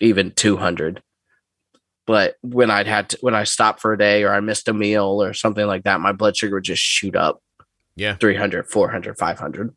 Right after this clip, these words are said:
Speaker 2: Yeah, you need the data. And
Speaker 1: And
Speaker 2: so
Speaker 1: that's when they were like, "You need the Dexcom." I was like, "Okay, let's do the Dexcom." And then I was like, "Well, I was on this Medtronic pump. What about that?" And they're like, "Oh, there's better things now."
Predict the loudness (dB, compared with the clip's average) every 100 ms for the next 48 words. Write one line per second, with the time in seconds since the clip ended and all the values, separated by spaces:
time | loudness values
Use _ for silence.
0 | _ _ -16 -14 -10 -10 -10 -12 -12 -10
1 | -10 -14 -20 _ _ _ _ _ -2 0
2 | 0 0 2 4 4 4 0 -2 -2 0
3 | -2 0 0 0 0 0 0 -4 -6 -6
4 | -6 -2 0 0 -2 -4 -2 -2 0 0
5 | 0 0 2 0 -6 -18 -20 _ _ -4
6 | -2 0 4 2 2 2 4 6 6 4
7 | 2 0 0 -2 0 2 2 0 0 0
8 | -2 -4 -4 0 0 0 -2 _ -2 0
9 | 0 -2 -6 -6 -2 0 2 2 2 -4
10 | -4 -4 -4 -4 -6 -6